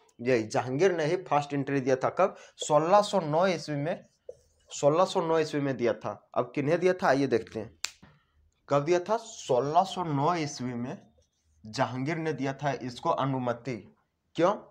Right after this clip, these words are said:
व्यापारी करने के लिए। और पहला अंग्रेज कौन था? पहला अंग्रेज था कैप्टन हॉकिंस।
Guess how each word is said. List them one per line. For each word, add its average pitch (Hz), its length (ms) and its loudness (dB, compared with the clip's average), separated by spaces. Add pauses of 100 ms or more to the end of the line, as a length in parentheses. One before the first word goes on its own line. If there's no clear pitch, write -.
(220)
व्यापारी 131 540 2
करने 139 300 -2
के 120 120 -8
लिए। 120 100 -2
और 120 60 -2
पहला 135 360 4
अंग्रेज 175 320 0
कौन 185 220 0
था? 220 140 -8 (880)
पहला 127 300 0
अंग्रेज 139 520 -4
था 165 60 2 (640)
कैप्टन 160 380 2
हॉकिंस। 123 760 -2